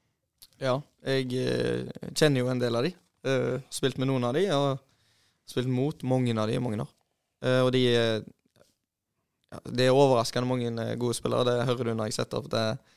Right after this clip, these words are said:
den elveren min. Eh, men, eh, men det er litt som Odd Kåre sier da,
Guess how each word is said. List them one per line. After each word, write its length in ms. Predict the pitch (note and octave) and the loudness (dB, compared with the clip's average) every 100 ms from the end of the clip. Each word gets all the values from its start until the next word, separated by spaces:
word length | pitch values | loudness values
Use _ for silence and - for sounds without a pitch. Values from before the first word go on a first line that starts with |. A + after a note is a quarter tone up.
| _ _ _ - | _ _ _ -2
den 100 | A#2 | 0
elveren 300 | A#2 A2 A#2+ | 2 0 0
min. 160 | F#3 - _ _ _ _ _ _ - | -2 -4 _ _ _ _ _ _ 0
Eh, 280 | C#3 C3 C3 | 4 6 6
men, 280 | C3 C3+ B2+ B2 | 6 6 4 4
eh, 220 | A#2 A#2 A2+ - - _ _ _ | 2 0 -2 -8 -16 _ _ _
men 200 | A#2+ B2 | 0 2
det 80 | A#2+ | 4
er 80 | A#2+ | 4
litt 180 | E3 - | 2 -2
som 540 | - B2 A#2+ A#2 B2 | -2 -2 -2 -4 -6
Odd 140 | - C3 | -6 -4
Kåre 220 | - A#2 | -2 0
sier 240 | A2 A2 | 0 -2
da, 120 | A#2+ | 0